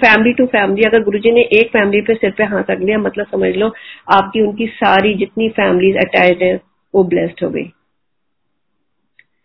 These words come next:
संगत जी, ऐसे कहीं और सत्संग है जो मैं शायद अभी मुझे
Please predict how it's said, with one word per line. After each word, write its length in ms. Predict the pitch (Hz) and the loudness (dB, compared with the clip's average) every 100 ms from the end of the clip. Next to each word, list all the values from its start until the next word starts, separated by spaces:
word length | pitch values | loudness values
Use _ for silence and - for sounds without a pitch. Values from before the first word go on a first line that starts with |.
| _ _ - 196 | _ _ -4 0
संगत 260 | 190 208 | 2 0
जी, 240 | 208 247 - _ _ - | -2 -4 -4 _ _ -4
ऐसे 240 | 214 220 262 | -2 2 2
कहीं 500 | 262 233 247 277 294 - _ _ _ _ 208 | 2 2 6 6 4 0 _ _ _ _ 2
और 220 | 233 277 | 4 4
सत्संग 560 | - 240 240 240 226 | 4 0 2 0 2
है 140 | 226 220 | 2 2
जो 180 | 220 214 | 2 2
मैं 260 | 202 196 | 2 2
शायद 220 | 202 196 | 0 -2
अभी 500 | 196 - - - 202 | -2 -8 0 2 2
मुझे 420 | 196 190 196 196 | 2 0 0 -2